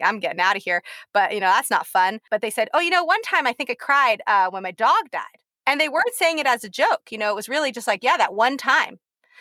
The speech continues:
Because that's not fun. And I don't wanna spend time in things that aren't fun.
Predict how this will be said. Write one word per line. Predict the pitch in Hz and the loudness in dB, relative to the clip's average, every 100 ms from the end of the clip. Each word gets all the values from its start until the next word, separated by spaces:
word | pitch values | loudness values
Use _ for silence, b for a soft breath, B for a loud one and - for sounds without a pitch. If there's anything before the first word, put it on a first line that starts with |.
| b b | b b
Because | 277 - 320 285 226 | -4 2 2 2 0
that's | 269 320 - | 0 0 0
not | 370 370 - | 0 0 -2
fun. | - - 480 - 196 _ _ _ | 0 2 2 -2 -8 _ _ _
And | 233 240 | 0 2
I | 262 | 2
don't | 269 | 2
wanna | 269 254 | 0 -2
spend | - 240 233 | -2 -2 -2
time | - 226 226 | 0 0 0
in | 190 | -4
things | - 190 180 | -6 -8 -4
that | 180 | 0
aren't | 170 - | 0 0
fun. | - 185 175 175 | 0 2 2 0